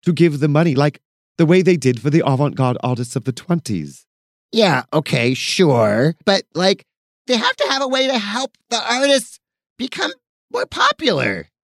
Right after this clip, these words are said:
Speaker 1: Unfortunately, a black market is a secret market.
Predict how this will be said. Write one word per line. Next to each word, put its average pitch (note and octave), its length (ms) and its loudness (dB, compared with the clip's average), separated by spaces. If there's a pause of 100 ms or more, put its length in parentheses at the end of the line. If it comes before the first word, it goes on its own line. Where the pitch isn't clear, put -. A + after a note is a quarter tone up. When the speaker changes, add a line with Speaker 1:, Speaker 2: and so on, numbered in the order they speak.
(640)
Speaker 1:
Unfortunately, C#3+ 920 0 (280)
a C#3 60 -4
black C#3 380 0
market G#2 400 -4
is F2+ 100 -6
a G2+ 60 -10
secret C3+ 400 -4
market. E2+ 400 -10